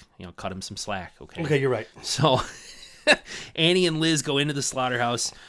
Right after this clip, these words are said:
Speaker 1: Buzz and Skip, like we said, rather than actually going to drink beers and watch for the signal to come pick the girls up, they just try to,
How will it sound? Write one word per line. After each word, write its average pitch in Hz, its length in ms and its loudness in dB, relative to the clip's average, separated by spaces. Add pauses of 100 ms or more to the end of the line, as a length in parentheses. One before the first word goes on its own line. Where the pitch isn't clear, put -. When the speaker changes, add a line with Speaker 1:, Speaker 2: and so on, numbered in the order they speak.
(140)
Speaker 1:
Buzz 139 280 4
and 139 100 0
Skip, 135 360 0
like 127 200 -2
we 131 100 0
said, 120 320 -2
rather 123 320 2
than 117 160 -4
actually 117 340 -6
going 117 280 -2
to 110 60 -4
drink 107 260 -6
beers 107 300 -4
and 101 120 -6
watch 104 360 -2
for - 180 -8
the 98 140 -10
signal 104 400 -6
to 98 80 -8
come 101 220 -8
pick - 180 -10
the 95 80 -10
girls 101 260 -6
up, 135 240 -2
they 113 160 -6
just 107 400 -10
try 98 220 -6
to, 95 320 -8